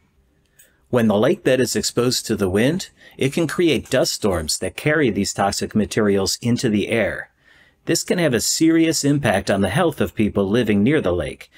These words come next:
particularly those with respiratory problems. Three rivers, the Bear, Weber, and Jordan, all flow into the Great Salt Lake. But the Great Salt Lake is a terminal lake,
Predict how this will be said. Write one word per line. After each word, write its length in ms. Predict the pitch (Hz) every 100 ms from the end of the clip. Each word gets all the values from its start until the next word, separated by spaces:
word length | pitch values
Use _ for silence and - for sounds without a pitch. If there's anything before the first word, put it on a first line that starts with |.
| _
particularly 800 | - 120 185 - 175 170 160 147
those 360 | 117 113 120 -
with 220 | 110 92
respiratory 720 | 104 - - 101 98 87 78
problems. 600 | 90 - - - - - _ _ _ _ _ _ _ _ _ _ _
Three 260 | - 160 196
rivers, 580 | 147 110 90 - - - _ _ _
the 140 | 104
Bear, 480 | 87 131 160 160 156 - - -
Weber, 460 | 110 113 117 117 - -
and 160 | 117 104
Jordan, 520 | - 113 101 82 76 - - -
all 300 | 123 117 123
flow 360 | - 110 107 104
into 220 | 104 104
the 100 | 98
Great 280 | 101 87 -
Salt 300 | 98 85 98
Lake. 480 | 98 - - - _ _ _ _ _ _ _ -
But 160 | 113
the 80 | 123
Great 260 | 123 180 -
Salt 260 | 180 135
Lake 300 | 120 151 -
is 220 | - 180 135
a 80 |
terminal 640 | 135 - - 143 120 95 87
lake, 400 | 78 - -